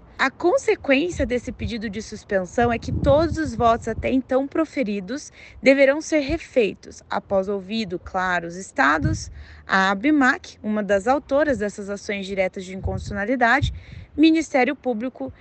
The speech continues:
e representantes da sociedade. Ou seja, o que era de ganho certo para os contribuintes, já que seis dos votos dos onze ministros eram favoráveis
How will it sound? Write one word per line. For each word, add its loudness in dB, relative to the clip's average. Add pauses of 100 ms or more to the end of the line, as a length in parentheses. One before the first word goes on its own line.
(140)
e 0
representantes 2
da 0
sociedade. -6 (400)
Ou 8
seja, 0
o -6
que -8
era 2
de -8
ganho -4
certo -2
para -4
os -8
contribuintes, -4
já 0
que -18
seis 0
dos -8
votos 2
dos -2
onze 2
ministros -4 (100)
eram 4
favoráveis -2